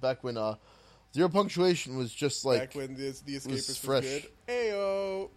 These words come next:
Speaker 2: got him. <laughs>
Speaker 1: Hey, I don't know, I like The Escapist. Um,
Speaker 2: The Escapist just, I don't, I don't like anything they have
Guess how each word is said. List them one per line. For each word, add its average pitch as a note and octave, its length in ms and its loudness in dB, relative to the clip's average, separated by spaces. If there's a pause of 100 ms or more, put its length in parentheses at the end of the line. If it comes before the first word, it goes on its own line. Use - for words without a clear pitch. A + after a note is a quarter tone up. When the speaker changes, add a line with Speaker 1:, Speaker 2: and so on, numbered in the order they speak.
Speaker 2:
got G#3+ 280 2
him. F#3+ 440 -2
<laughs> F3 80 -6
Speaker 1:
Hey, F3+ 1160 4
I - 40 2
don't B2 120 6
know, A2 120 4
I A#2 60 6
like A2 180 2
The G2+ 100 -10
Escapist. G2 540 -12 (500)
Um, A2 240 -2
Speaker 2:
The G3+ 160 0
Escapist A#3+ 460 0
just, F3 200 -8
I G3 120 4
don't, G3+ 120 2
I A#3+ 120 6
don't A3 100 8
like E3+ 160 4
anything D#3 300 -4
they C#3+ 140 -2
have C#3 240 -4